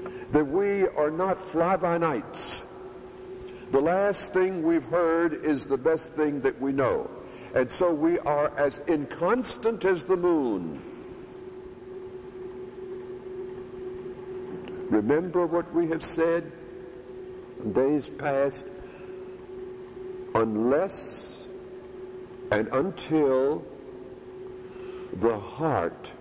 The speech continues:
the heart conquers the mind,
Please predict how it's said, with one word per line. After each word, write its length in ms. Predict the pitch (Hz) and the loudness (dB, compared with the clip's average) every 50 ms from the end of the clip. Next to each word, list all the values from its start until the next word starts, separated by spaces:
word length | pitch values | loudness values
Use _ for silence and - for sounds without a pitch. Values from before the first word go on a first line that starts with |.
| - - - - - - - - - - - - - - - | -16 -14 -14 -14 -14 -14 -16 -16 -14 -14 -12 -12 -10 -4 0
the 120 | 113 123 | 0 0
heart 640 | 110 110 - 175 202 180 139 101 82 - - - - - - - - - - - - - - - - - - - - - - - - - - - - - - - - - - - - - - - - - - - - | 0 0 0 2 2 2 2 0 -4 -8 -10 -12 -12 -12 -12 -14 -14 -16 -16 -16 -16 -16 -14 -14 -14 -14 -14 -14 -14 -14 -14 -12 -12 -12 -12 -12 -12 -14 -14 -14 -12 -10 -10 -10 -10 -10 -12 -12 -12 -12 -10 -4 0
conquers 840 | - 131 147 156 160 156 - - 151 151 143 143 127 104 - - - - - - - - - - - - - - - - | 2 4 4 4 2 0 0 2 2 2 2 2 0 -4 -8 -12 -12 -12 -12 -12 -14 -14 -14 -14 -14 -14 -12 -12 -8 0
the 120 | - 123 120 | 2 4 4
mind, 640 | 127 131 127 123 110 101 95 87 82 78 69 65 - | 4 4 4 4 4 4 2 2 0 0 -2 -4 -8